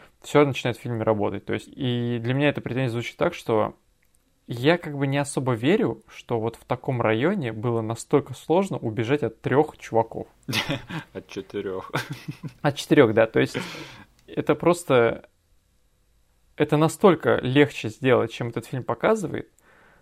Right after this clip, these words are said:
Speaker 1: Но вот если, э, с этим, с этой условностью у вас получится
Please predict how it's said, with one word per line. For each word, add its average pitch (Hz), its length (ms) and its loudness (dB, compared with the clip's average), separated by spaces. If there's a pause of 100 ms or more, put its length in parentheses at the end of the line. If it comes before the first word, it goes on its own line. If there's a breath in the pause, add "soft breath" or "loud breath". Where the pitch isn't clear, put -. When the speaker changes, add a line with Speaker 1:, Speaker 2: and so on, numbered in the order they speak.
(100)
Speaker 1:
Но 123 80 0
вот 139 140 0
если, 165 280 2
э, - 380 0
с - 140 0
этим, 131 420 2
с - 120 -2
этой 156 220 4
условностью 123 720 -2
у 120 60 -8
вас 120 200 0
получится - 800 -2